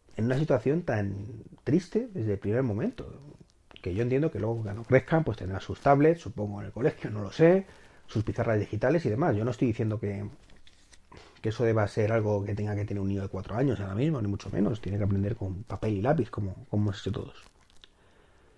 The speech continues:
Pero que sea todo tan rudimentario, me mata. O sea, me mata que si yo tengo que escribir un mensaje a la profesora de mi hija,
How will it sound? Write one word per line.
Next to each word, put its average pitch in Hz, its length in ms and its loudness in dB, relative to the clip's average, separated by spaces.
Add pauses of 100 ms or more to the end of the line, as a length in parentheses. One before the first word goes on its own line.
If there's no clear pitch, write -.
(1200)
Pero 113 340 2 (300)
que 107 120 -2
sea 156 160 2
todo 180 220 4
tan 131 300 6 (640)
rudimentario, 104 680 0 (720)
me 104 440 -6
mata. 117 360 -2 (140)
O - 40 -18
sea, 95 180 -10
me 98 120 -4
mata 143 300 0
que 143 120 0
si 123 140 -4
yo 143 120 0
tengo 160 200 6
que 127 280 0
escribir 107 600 0 (220)
un 135 680 -2 (220)
mensaje 120 480 -2
a 101 40 -2
la 98 80 -6
profesora 127 340 -4
de 139 80 0
mi 127 120 2
hija, 143 300 -4